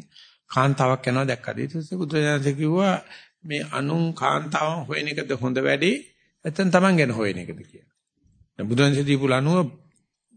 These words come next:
ගිලගෙන ඉන්න බෑ කට්ටියට. ඒක කොයි ඉතින් මේ නොකිය බෑනේ නං තමන් ගැන හොයන එක තමයි කියලා. "එහෙනම් පොඩ වාඩි වෙන්න" කිව්වා. වාඩි වෙන්න කියලා කිව්වා. ඔය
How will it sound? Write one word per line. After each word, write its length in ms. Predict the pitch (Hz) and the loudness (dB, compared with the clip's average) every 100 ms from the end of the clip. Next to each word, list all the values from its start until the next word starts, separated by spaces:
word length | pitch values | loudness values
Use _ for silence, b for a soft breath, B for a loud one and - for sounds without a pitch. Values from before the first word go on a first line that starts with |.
| _ - | _ -10
ගිලගෙන 480 | 175 131 160 175 208 | 0 4 6 6 6
ඉන්න 180 | 180 147 | 6 4
බෑ 160 | 107 | 2
කට්ටියට. 360 | 87 85 - - _ _ b b b b 127 | -2 -10 -14 -20 _ _ b b b b -8
ඒක 100 | 120 | -4
කොයි 200 | 139 139 | 0 2
ඉතින් 180 | 143 | 2
මේ 180 | 127 123 135 | 0 -2 -2
නොකිය 320 | 127 117 120 | -2 0 0
බෑනේ 340 | 98 127 180 175 | 0 -2 -2 -2
නං 200 | 175 156 151 _ 135 113 127 | -2 -6 -8 _ -10 -8 -8
තමන් 280 | 117 135 151 | -4 0 0
ගැන 180 | 160 160 | 0 0
හොයන 200 | 151 160 | 0 0
එක 120 | 165 | 0
තමයි 300 | 165 160 117 | -2 -2 -4
කියලා. 180 | 101 135 | -8 -6
"එහෙනම් 140 | 165 | -6
පොඩ 180 | 170 190 | -4 -2
වාඩි 240 | 208 233 220 | 0 2 0
වෙන්න" 160 | 143 | -2
කිව්වා. 240 | 98 - - _ _ _ _ _ _ _ _ _ - | -4 -12 -20 _ _ _ _ _ _ _ _ _ -6
වාඩි 200 | 131 139 | -2 2
වෙන්න 160 | 131 | 2
කියලා 260 | 120 113 107 | 2 0 -2
කිව්වා. 360 | 101 92 95 98 - _ | -2 -2 -2 -4 -12 _
ඔය 160 | - | 0